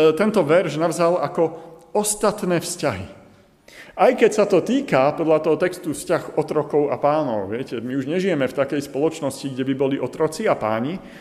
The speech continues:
a preto to niekedy modernizujeme, ten text, a hovoríme, to je vlastne vzťah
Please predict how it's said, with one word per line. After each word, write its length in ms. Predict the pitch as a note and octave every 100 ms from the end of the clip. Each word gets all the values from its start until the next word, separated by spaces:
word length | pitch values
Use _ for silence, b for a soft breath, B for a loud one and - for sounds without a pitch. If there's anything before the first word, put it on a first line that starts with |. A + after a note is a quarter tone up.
| B B B B
a 100 | -
preto 320 | D#3+ F3 F#3+ F3+
to 80 |
niekedy 400 | F3 F3+ F#3 F#3
modernizujeme, 880 | F3 D#3+ F3 E3 D#3+ C#3+ C3+ A2 A2 D#3
ten 240 | C3+ A2
text, 400 | A2 C3+ E3 -
a 80 | -
hovoríme, 480 | A2+ B2+ C#3 C#3+ C#3 B B B
to 80 | A#3
je 80 | A#3
vlastne 320 | G#3 G3+ E3+
vzťah 320 | - - E3+